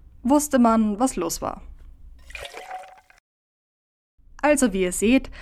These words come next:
war Bier wie auch generell das nördliche Ernährungsmodell aus mediterraner Sicht negativ besetzt, weil ihre Kost so einfach war. Von allen Griechen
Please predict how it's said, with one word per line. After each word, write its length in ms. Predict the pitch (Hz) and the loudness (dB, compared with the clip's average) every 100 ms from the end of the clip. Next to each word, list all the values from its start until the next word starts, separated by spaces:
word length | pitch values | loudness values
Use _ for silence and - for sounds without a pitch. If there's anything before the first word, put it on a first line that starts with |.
| - - - | -16 -10 2
war 120 | 294 | 4
Bier 460 | 294 294 339 339 240 | 8 8 10 6 6
wie 240 | 240 302 | 6 6
auch 160 | 294 - | 6 0
generell 560 | - 220 240 240 233 226 | 2 6 6 6 4 2
das 220 | 202 - | 0 0
nördliche 420 | 208 233 254 - | 4 4 2 0
Ernährungsmodell 960 | 214 180 196 233 226 214 214 208 202 - | -2 0 0 0 0 -2 2 4 4 0
aus 160 | 208 - | -4 -2
mediterraner 680 | 214 214 214 196 233 311 302 | -2 -2 -4 0 2 4 2
Sicht 460 | - 285 269 - | 0 -2 -2 -2
negativ 520 | 214 190 185 185 165 - | -2 -2 -2 -4 -8 -10
besetzt, 560 | 175 - - - - - - - - | -8 -8 -8 -10 -12 -20 -20 -20 -12
weil 400 | - 185 226 285 | 2 4 4 4
ihre 240 | 285 277 277 | 4 6 8
Kost 260 | 240 233 | 6 4
so 80 | 302 | 2
einfach 420 | 254 247 214 - | 2 2 0 -4
war. 200 | 156 - - - - - - - - - | -6 -6 -12 -20 -20 -20 -20 -20 -20 -12
Von 140 | - 208 | -4 4
allen 340 | 226 285 269 | 6 8 8
Griechen 540 | 254 285 277 226 269 | 6 0 2 2 2